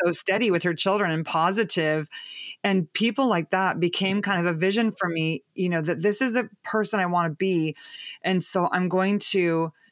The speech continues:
do what I need to do, whether it's taking my thoughts captive or spending some time with the Lord or just starting to sing a silly song that makes me laugh so that I can change the atmosphere of the home.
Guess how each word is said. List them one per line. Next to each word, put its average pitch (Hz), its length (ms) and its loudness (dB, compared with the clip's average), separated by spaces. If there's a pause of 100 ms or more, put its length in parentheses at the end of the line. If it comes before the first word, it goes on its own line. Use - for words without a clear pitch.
(260)
do 226 160 2
what 220 120 4
I 208 40 0
need 202 220 2
to 202 80 2
do, 175 240 2
whether 165 240 2
it's 156 140 -4
taking 185 280 0
my 202 140 0
thoughts 196 300 0
captive 156 540 -2
or 160 160 -2
spending 185 260 0
some 208 180 0
time 196 220 0
with 190 80 -2
the 185 120 0
Lord 170 440 2 (360)
or 175 140 0
just 185 360 -2
starting 202 420 0
to 208 80 2
sing 185 480 0 (140)
a 175 160 2
silly 208 340 4
song 180 400 2
that 165 100 -2
makes 180 220 -2
me 202 120 0
laugh 156 380 0 (480)
so 196 140 0
that - 100 0
I 180 100 2
can 185 160 2
change 185 280 2
the 190 100 2
atmosphere 170 420 0
of 156 60 0
the 160 80 0
home. 180 360 0